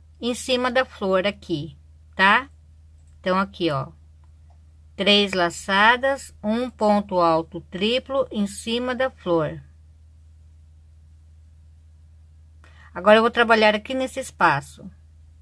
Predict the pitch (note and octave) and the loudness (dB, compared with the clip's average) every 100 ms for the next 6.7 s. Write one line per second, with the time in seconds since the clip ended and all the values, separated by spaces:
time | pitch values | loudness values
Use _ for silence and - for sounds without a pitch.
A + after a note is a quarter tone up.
0 | - - - - - - - - - _ | -20 -20 -20 -20 -20 -20 -20 -20 -20 _
1 | - - G3 G3 A3 G3+ E3+ D3+ - G3+ | -20 -8 -6 2 4 4 2 0 -4 2
2 | A#3+ C4+ C#4 - - G#3+ G3+ G#3 G#3 G#3 | 6 6 2 -6 -4 0 2 0 -2 -8
3 | G3 F3+ D#3+ D#3 D#3 F3+ E3+ - F3 F3 | -6 -2 0 -2 -4 -10 -12 -12 -4 -2
4 | F3+ F3+ A#3 C#4 D4 - - - - - | -2 -4 -4 -4 -6 -16 -20 -20 -20 -20
5 | - - - - - - - G3 G3+ A#3+ | -20 -20 -20 -20 -20 -18 -4 -2 -2 -6
6 | A3+ - D#3+ C3+ C#3 - - | -14 -4 -2 -2 -8 -20 -20